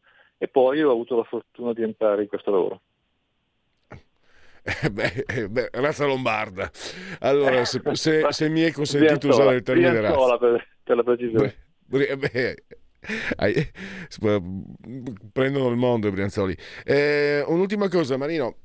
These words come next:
Speaker 2: cosa ti aspetti adesso? Perché questo è, comunque, per forza di cose, non è un punto d'arrivo, no? È una, è un approccio interlocutorio,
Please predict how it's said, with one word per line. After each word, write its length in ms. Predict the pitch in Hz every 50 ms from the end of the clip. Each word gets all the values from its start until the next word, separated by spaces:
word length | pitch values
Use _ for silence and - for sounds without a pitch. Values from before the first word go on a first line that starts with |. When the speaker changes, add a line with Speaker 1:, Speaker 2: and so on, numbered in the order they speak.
| - - -
Speaker 2:
cosa 220 | - 160 180 196
ti 80 | 190 202
aspetti 460 | 190 - - 175 156 147 123 120 123
adesso? 420 | 117 107 110 107 104 - 110 101
Perché 300 | 82 107 101 - 123 120
questo 380 | - 139 147 156 135 147 143 123
è, 260 | 107 107 107 - 76
comunque, 800 | - - 117 117 135 151 175 196 147 - 180 143 131 113 104 92 - _ _ -
per 140 | 123 117
forza 400 | 107 - 123 147 151 127 131 135
di 120 | 123 123 -
cose, 600 | - 131 139 135 151 156 131 131 135 123 101 - _ _ -
non 180 | - 113 131 147
è 100 | 160 160
un 80 | 143
punto 300 | 104 117 123 117 98 107
d'arrivo, 540 | 104 110 107 101 110 110 104 98 90 87 87
no? 260 | 95 107 123 120 107 - - - _ -
È 240 | - 107 113 113
una, 260 | 110 110 110 110 104 95
è 40 | 117
un 120 | 123 123 123
approccio 1000 | 117 - 127 127 135 147 139 - - - 151 151 143 135 127 123 117 107 110 107
interlocutorio, 1120 | 110 110 101 113 107 113 110 - - 117 - - 135 139 151 151 151 147 147 147 139